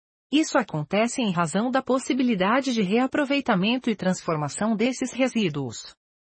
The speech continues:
Outros benefícios associados à reciclagem são a redução dos custos com limpeza urbana,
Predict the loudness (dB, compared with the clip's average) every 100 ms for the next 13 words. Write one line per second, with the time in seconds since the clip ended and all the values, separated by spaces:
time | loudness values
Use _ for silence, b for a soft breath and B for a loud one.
0 | _ _ _ 2 2 -2 0 0 0 0
1 | 0 0 0 0 0 -2 -8 -2 2 2
2 | 2 0 0 -2 -4 -2 2 2 2 -2
3 | 0 0 2 0 -2 -4 -2 -2 0 -2
4 | -2 -2 -2 -2 -6 -4 -2 0 0 0
5 | 0 2 2 0 0 0 0 -2